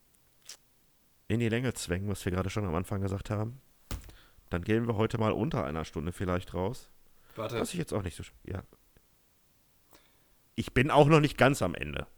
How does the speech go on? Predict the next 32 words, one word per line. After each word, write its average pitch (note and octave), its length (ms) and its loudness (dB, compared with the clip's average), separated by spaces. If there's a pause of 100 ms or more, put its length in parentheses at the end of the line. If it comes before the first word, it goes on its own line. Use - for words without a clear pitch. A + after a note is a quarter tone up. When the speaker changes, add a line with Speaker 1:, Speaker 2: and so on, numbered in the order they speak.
(140)
Speaker 2:
Ja, C#3+ 240 2
okay, C#3+ 240 0
aber A#2+ 180 2
ich A#2+ 80 -4
hab C#3+ 80 -6
da C3+ 100 -2
noch C3 80 -2
eine B2+ 120 -6
Frage A#2+ 300 -2
an F#2+ 120 -8
dich. F2+ 160 -14 (600)
Speaker 1:
Ja, G#3+ 240 12
gerne. E3+ 320 6 (1400)
Speaker 2:
Du B2 100 -8
vermisst C#3 380 -2
doch C3+ 100 0
sicherlich B2 460 -6
auch G#2 240 -10
Sport, - 560 -12 (160)
also G2 420 -10 (320)
Live-Sport. - 680 -10 (800)
Zum G#2 140 -14
Gucken. - 220 -8
Speaker 1:
Ach F2 60 0
so, A#2+ 180 10
äh, - 140 -2 (320)
ich G2+ 220 0 (100)
wollte A#2+ 160 6
grad A2 120 4
sagen, G#2 180 8
nicht G#2 160 2
machen. F2+ 320 0